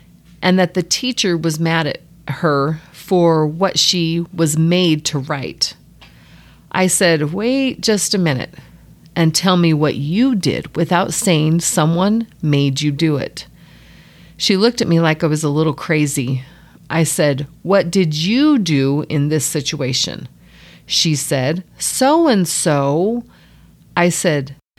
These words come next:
"So-and-so can't make you do anything.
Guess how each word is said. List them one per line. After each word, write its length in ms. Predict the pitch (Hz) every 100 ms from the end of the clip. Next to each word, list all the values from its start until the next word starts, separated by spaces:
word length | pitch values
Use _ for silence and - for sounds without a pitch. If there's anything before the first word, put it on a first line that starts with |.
| -
"So-and-so 800 | - - 233 285 262 - 156 139
can't 420 | 135 - 196 214 -
make 320 | 180 170 -
you 100 | 170
do 280 | 151 165 160
anything. 600 | 165 165 151 127 - 135